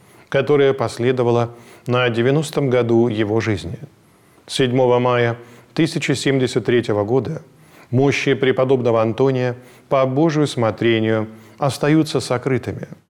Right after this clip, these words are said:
Преподобный Феодосий мирно отошёл ко Господу в тысяча семьдесят четвёртом году, заранее предуведав свою кончину. Он был погребён в выкопанной им пещере, в которой уединялся во время поста.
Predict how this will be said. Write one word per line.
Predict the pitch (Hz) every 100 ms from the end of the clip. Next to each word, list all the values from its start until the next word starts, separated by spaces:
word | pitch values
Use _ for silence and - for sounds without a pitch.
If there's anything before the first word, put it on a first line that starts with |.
| _ _ _ _ _ _ _
Преподобный | - 127 127 127 131 131 127
Феодосий | - 113 127 131 - 123 120 - - -
мирно | 123 135 170 165 156
отошёл | 156 139 139 131
ко | 117
Господу | 104 120 120 - 117 113 113 - -
в | - -
тысяча | 165 - 170 185
семьдесят | - 131 127 123 120
четвёртом | - 120 123 - 107
году, | 107 107 90 - - _ - - -
заранее | 98 123 127 123 123 117 113 - - -
предуведав | 143 151 165 170 151
свою | - 127 123 113
кончину. | 113 110 - 101 76 73 - _ _ _ -
Он | 143 135
был | 139
погребён | 127 117 117 123 127 127 - - -
в | -
выкопанной | 107 160 147 139 131 131
им | - 139 123
пещере, | - 95 - 123 120 117 117 - - -
в | -
которой | - 143 170 165 170
уединялся | 151 139 143 135 131 -
во | 117 117
время | 110 104 104
поста. | 110 104 - 104